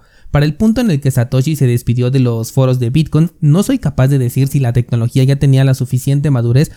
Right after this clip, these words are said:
o descentralización como para confiar el desarrollo y la adopción futura a los early adopters. Sin embargo, Satoshi pues sí lo consideró de esta manera y se convirtió después en un espectador de su propia creación que a día de hoy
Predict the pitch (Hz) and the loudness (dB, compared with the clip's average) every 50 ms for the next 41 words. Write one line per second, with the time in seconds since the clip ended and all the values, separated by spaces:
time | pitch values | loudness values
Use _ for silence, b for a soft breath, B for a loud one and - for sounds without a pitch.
0 | B B B _ _ _ _ _ - 139 135 127 127 127 - 135 127 127 127 127 | B B B _ _ _ _ _ 0 0 2 2 2 2 2 0 0 0 -2 -2
1 | 123 - 127 - - 147 170 175 - 160 147 139 143 139 135 135 - 151 147 139 | -2 -2 -2 -2 0 0 0 0 0 0 0 0 0 0 -2 -2 0 0 0 0
2 | 147 175 185 - - - 175 165 143 131 127 - 123 120 131 143 147 156 165 165 | 0 0 0 0 0 0 0 2 2 2 2 2 0 0 0 0 0 0 0 0
3 | - 156 143 131 120 123 127 127 127 - 147 170 170 - 160 143 - 135 135 139 | 2 2 2 2 2 0 -2 -2 -2 -2 -2 -2 -2 -4 -4 -2 0 0 0 0
4 | 143 143 147 139 127 123 131 - - 156 139 139 139 139 139 135 123 - 113 101 | -2 -2 -4 -4 -4 -4 -6 -6 -4 -4 -2 -2 -2 -2 -2 -4 -4 -4 -6 -10
5 | - - 110 - - B B B B B - 185 190 196 214 208 208 247 233 - | -10 -12 -14 -14 -14 B B B B B 0 0 2 2 0 -2 -2 -2 -4 -4
6 | 143 131 - 143 139 - 175 - _ - 127 127 - - 151 170 196 180 156 139 | -6 -4 -4 -4 -2 -2 -4 -6 _ -4 -4 -4 -2 -2 -2 -2 -2 0 0 0
7 | 131 131 123 127 123 127 131 135 143 139 143 147 131 123 117 120 123 143 143 - | 0 0 -2 -2 0 0 0 0 0 -2 -2 -4 -4 -4 -2 -2 -2 -2 -4 -2
8 | 151 135 - 135 127 - 135 131 131 131 131 - 139 143 147 160 143 143 - 143 | -4 -4 -2 -2 -2 0 0 2 2 0 0 0 0 0 0 0 -2 -2 -2 -4
9 | 139 143 135 131 139 147 147 143 143 - 127 123 - - 123 120 127 139 143 156 | -2 0 0 0 0 0 0 0 -2 -4 -8 -8 -6 -4 -4 -2 0 0 0 0
10 | 151 151 139 - 127 123 - 135 135 135 - 147 139 135 - 135 120 117 - 127 | 0 0 0 -2 -2 -4 -2 0 -2 0 0 0 -2 -2 -2 -4 -6 -4 -2 -2
11 | 131 147 143 139 120 110 120 139 175 185 175 151 143 160 170 | -2 -2 -2 -2 -4 -2 0 0 0 0 2 2 2 0 0